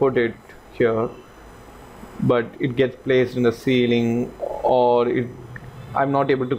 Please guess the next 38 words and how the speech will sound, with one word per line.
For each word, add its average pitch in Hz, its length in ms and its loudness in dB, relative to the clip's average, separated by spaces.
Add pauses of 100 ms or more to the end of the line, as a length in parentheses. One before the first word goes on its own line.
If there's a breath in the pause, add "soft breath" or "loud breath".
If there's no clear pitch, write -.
put 143 160 2
it 131 160 0
in 127 40 2
the 123 120 2
correct 123 320 -2
position. 113 400 0
So - 160 0
I 117 80 2
want 123 240 2
to - 20 -6
place 143 300 0
it 110 160 -6
here, 120 160 4 (140)
but 117 100 0 (260)
I'm 123 140 0
not 117 200 2
able 117 180 -2
to 117 120 -12
do 135 60 6
it. 120 260 0 (560 loud breath)
So 131 880 6
to 143 100 4
do 160 200 6
this, 143 560 2 (400 loud breath)
what 139 180 2
you 139 80 4
have 127 140 2
to 135 180 0
do 131 140 8
is 131 480 4
just, 139 480 0
uh, 123 320 4 (140)
you 120 100 2 (160)
can, 117 340 0 (480 loud breath)
uh, 117 460 2 (160)
just - 260 -2 (140)
press 139 200 2
C 135 720 -4